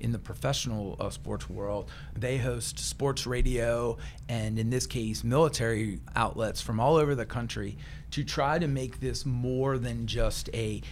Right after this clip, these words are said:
Army and Navy or just a Philadelphia game. So you've got people from all over, and you're really only limited by the creativity of your ability to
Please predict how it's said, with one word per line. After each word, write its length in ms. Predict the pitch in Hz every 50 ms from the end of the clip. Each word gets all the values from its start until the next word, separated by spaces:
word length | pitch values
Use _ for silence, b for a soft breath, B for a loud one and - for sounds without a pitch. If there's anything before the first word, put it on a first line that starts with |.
| B B B B -
Army 440 | 127 135 143 139 139 139 131 127
and 120 | 120 117 117
Navy 480 | 117 117 120 117 110 117 113 113 110 95
or 220 | - 107 107 98
just 360 | 87 - 127 127 117 - -
a 60 | 127 110
Philadelphia 1160 | - - - 143 135 131 127 123 113 117 113 113 110 - - 127 113 107 107 104 104 104 104 B B B B B B -
game. 400 | - 139 131 117 95 - 65 64 B B B B B
So 140 | - - 127
you've 260 | 127 135 151 143 -
got 240 | 160 131 110 - -
people 260 | - 151 - - 123
from 260 | - - 123 113 113
all 260 | 117 120 123 123 117
over, 520 | 117 123 131 123 104 98 107 104 98 - - -
and 220 | 123 120 120 123 123
you're 120 | 127 127
really 360 | 117 135 165 190 185 151 131 -
only 380 | - 135 143 151 156 143 131
limited 500 | 120 120 120 131 139 147 135 131 113 110
by 160 | 101 110 110
the 80 | 104 104
creativity 880 | - - - 147 139 135 113 107 - - 143 127 120 117 113 113 113 - -
of 160 | 117 117 107
your 200 | 113 110 110 107
ability 600 | 107 101 - 117 117 113 120 120 113 113 113 113 107
to 160 | 104 -